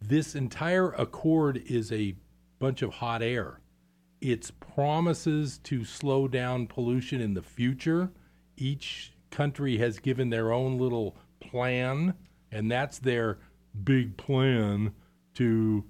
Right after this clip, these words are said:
reduce pollution. But it's actually just hot air.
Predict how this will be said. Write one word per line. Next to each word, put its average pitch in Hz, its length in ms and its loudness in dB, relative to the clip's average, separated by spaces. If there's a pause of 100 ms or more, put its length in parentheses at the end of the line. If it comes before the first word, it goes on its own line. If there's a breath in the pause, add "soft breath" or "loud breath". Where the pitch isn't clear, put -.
(180)
reduce 117 420 0
pollution. 107 840 -2 (520 soft breath)
But 117 140 0
it's 113 180 -2
actually 131 800 0
just 117 400 -2 (400)
hot 117 300 -2
air. 120 300 -2